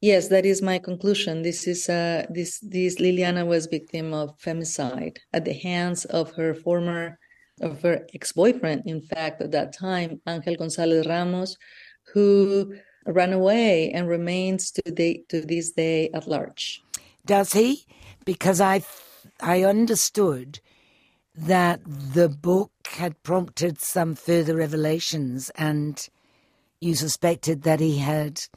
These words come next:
Speaker 2: ended up in the United States and drowned?
Speaker 1: When I was promoting the book, I opened up, um, an email address asking for tips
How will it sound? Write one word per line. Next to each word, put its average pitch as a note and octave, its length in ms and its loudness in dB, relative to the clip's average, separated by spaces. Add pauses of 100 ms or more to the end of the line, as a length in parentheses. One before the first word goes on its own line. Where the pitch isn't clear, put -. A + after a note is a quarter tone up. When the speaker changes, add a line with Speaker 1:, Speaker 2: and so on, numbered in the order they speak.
(500)
Speaker 2:
ended D#3 340 0
up D3 240 0 (240)
in D3 180 -2
the D3+ 80 0
United D3 400 -2
States - 560 -4
and C#3+ 160 -8
drowned? D3+ 680 -8 (880)
Speaker 1:
When G3 260 0
I G3+ 280 2
was G#3+ 260 2
promoting G3+ 540 0
the G3 100 0
book, G3+ 400 2
I F#3 200 4
opened F#3 460 0
up, F#3+ 360 2 (420)
um, F3+ 500 2
an F#3+ 140 0
email G3+ 380 2
address G3 520 2
asking F3+ 420 -2
for F#3 140 -2
tips - 840 -6